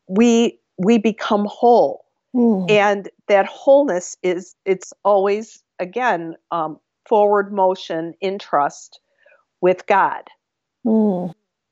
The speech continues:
Speaker 2: And so pilgrimage is also a journey of remembering as well
Speaker 1: Mm-hmm.
Speaker 2: as it is a movement toward something.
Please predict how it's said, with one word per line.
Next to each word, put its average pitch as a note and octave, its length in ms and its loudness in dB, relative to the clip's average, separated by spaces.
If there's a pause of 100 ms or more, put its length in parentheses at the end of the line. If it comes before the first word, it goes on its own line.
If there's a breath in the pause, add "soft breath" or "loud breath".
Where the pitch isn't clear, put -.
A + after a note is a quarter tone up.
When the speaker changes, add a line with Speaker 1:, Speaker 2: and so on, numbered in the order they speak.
(640)
Speaker 2:
And C#4 100 2
so G#3+ 400 0 (800)
pilgrimage A3+ 640 0
is G#3 340 0
also G3+ 420 0
a F3+ 80 2
journey F3+ 360 0
of E3+ 180 -2
remembering F3 680 0
as F#3 200 -6
well F3 300 0
Speaker 1:
Mm-hmm. - 260 -8
Speaker 2:
as E3+ 160 -2
it F3 80 0
is F3+ 400 0
a G3+ 160 2 (100)
movement G3 580 0
toward F3+ 540 -2 (440 loud breath)
something. F3 640 -2